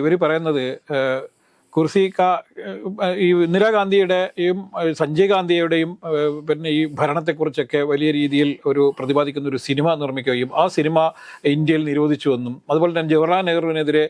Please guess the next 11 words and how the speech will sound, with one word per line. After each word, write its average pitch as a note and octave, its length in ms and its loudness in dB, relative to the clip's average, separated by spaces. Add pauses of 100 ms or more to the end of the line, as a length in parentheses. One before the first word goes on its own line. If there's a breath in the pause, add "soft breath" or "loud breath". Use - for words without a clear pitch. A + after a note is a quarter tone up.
(220 loud breath)
ഒരു D#3 160 2
പുസ്തകം F#3+ 360 0
എഴുതിയപ്പോൾ D3+ 400 0
ആ - 20 2 (120)
പുസ്തകം F3 380 0
നിരോധിച്ചുവെന്നും, C3 600 0 (420 loud breath)
അത്തരത്തിലുള്ള A#3+ 440 2
അഭിപ്രായ A#3 400 0
സ്വാതന്ത്ര്യങ്ങളൊക്കെ G3 600 0
ഹനിച്ച E3 220 -4 (100)
പാർട്ടിയാണ് D#3+ 500 0